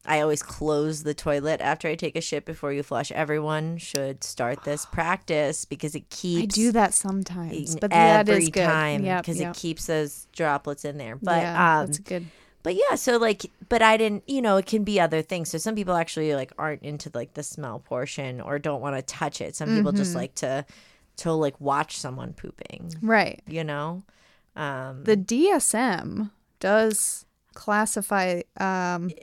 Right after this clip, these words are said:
Speaker 1: it as a mental
Speaker 2: as a
Speaker 1: illness.
Speaker 2: mental disorder, paraphilic disorder. So they classify coprophilia at the same as urophilia, peeing on somebody,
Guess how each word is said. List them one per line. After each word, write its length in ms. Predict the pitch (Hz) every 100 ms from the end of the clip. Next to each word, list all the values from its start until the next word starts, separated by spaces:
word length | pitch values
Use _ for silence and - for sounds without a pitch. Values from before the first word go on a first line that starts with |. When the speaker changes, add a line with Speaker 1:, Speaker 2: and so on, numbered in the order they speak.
| -
Speaker 1:
it 140 | 165
as 200 | 151 139
a 60 | 147
mental 640 | 143 135 139 143 127 135 147 _ -
Speaker 2:
as 300 | 202 190 190
a 400 | 190 180 175 175
Speaker 1:
illness. 120 | 175 -
Speaker 2:
mental 420 | 202 185 185 190
disorder, 680 | 170 170 - 196 190 - -
paraphilic 840 | - 220 196 185 - 202 196 175 -
disorder. 720 | 180 - 196 185 175 175 175
So 200 | - 190
they 320 | 180 190 208 208
classify 800 | - 196 202 196 - 185 180 185 _ -
coprophilia 1400 | 202 202 - - 190 - - - 208 214 269 302 339 381 _ _ -
at 360 | 202 196 -
the 80 | 190
same 380 | - 202 202 196
as 340 | 180 160 - -
urophilia, 800 | 180 175 185 208 202 202 202 202 -
peeing 220 | - 190
on 80 | 190
somebody, 280 | 190 185 185